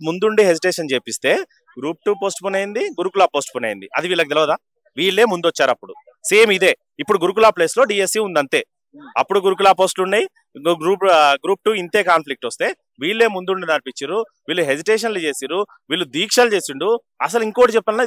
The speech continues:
ఇదే విషయం మీద కోదండరాం సార్ గారు, ఆ, సార్ గారు రహదారుల నిబంధన చేసిండు. అప్పుడు మా న్యాయమైన డిమాండ్ గా ఇచ్చిన డిమాండ్ ఈ రోజు మీకు న్యాయమైన డిమాండ్ కాదు. ఎవరో ఒక,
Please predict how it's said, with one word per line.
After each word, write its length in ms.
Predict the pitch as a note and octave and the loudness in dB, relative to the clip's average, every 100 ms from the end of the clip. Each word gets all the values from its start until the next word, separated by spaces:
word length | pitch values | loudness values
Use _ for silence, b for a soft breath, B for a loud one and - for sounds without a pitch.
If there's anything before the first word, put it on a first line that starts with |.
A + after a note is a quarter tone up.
| D#3+ | -4
ఇదే 300 | D#3 A3 B3 | 0 4 4
విషయం 380 | A3 F#3+ E3 C3+ | 2 -2 -2 -2
మీద 260 | C#3 A#3 | -4 -4
కోదండరాం 600 | B3 D#3+ F#3 A3+ G#3 F3+ - | -4 -4 -2 -2 0 0 -2
సార్ 120 | C3 | -4
గారు, 240 | D#3+ A#3+ - _ _ - C#3 C#3+ D3+ | -4 -6 -8 _ _ -8 -8 -2 2
ఆ, 140 | C#3+ | 2
సార్ 220 | C#3+ F3+ | 2 0
గారు 400 | F3+ E3 A#3+ A#3+ - | 2 2 2 -2 -2
రహదారుల 540 | C#3 E3+ A3 A#3 A#3 G#3+ | 0 2 6 6 4 0
నిబంధన 440 | F3+ - E3+ F3+ A3 F3 | -8 -2 -2 -2 -4 -4
చేసిండు. 320 | - B2 - _ - - - - | -8 -12 -18 _ -20 -20 -6 -4
అప్పుడు 280 | - A#3+ B3+ | 0 0 4
మా 240 | G#3 F#3+ | 6 4
న్యాయమైన 500 | F#3 D#3+ F#3+ G#3+ G#3 | 4 2 4 4 2
డిమాండ్ 360 | G3 E3+ D#3+ D3 | 0 0 0 2
గా 80 | |
ఇచ్చిన 300 | C#3 - C#3 | -2 -2 -6
డిమాండ్ 540 | C3 C#3 G3+ F#3 D#3 D4 _ b | -4 2 2 2 0 -2 _ b
ఈ 120 | G3 G#3 | -2 2
రోజు 240 | G#3+ A#3 | 0 0
మీకు 200 | A3 G3 | -6 -2
న్యాయమైన 320 | E3 F#3 G3+ | 0 0 -2
డిమాండ్ 320 | G3 G3 G3 | -2 -2 0
కాదు. 320 | G3 G3+ A3+ - _ - | 0 0 -2 -8 _ -2
ఎవరో 260 | D3 D3+ | 2 2
ఒక, 120 | C#3 | 2